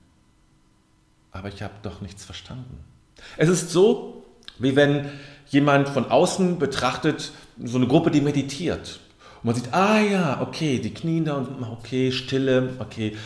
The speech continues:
man misst die Zeit, zwanzig, fünfundzwanzig Minuten, man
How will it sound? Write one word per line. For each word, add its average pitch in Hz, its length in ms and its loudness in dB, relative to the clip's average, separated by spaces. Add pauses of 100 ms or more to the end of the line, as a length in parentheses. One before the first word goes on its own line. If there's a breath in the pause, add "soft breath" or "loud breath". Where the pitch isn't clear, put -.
(160 loud breath)
man 117 160 2
misst 127 200 4
die 113 80 -2
Zeit, 139 500 6
zwanzig, 113 520 -4
fünfundzwanzig 110 520 -4
Minuten, 139 680 2 (380 loud breath)
man 113 760 0